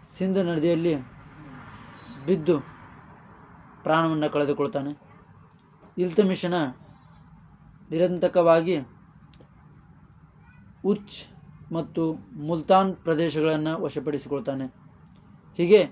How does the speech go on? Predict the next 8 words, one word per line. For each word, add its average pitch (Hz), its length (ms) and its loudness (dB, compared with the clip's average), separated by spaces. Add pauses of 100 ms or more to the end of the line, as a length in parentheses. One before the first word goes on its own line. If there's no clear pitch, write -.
(840)
ದೆಹಲಿಯ 185 480 2 (640)
ಪ್ರಬಲ 180 320 8
ವೈರಿಯಾಗಿರ್ತಕ್ಕಂಥ 160 960 2
ಈ 156 180 2
ಕಬಾಚುನನ್ನ 156 800 2 (920)
ನಾಶ 160 320 -2
ಹೊಂದಿದನು 135 540 -4
ಅಂತ 123 180 -6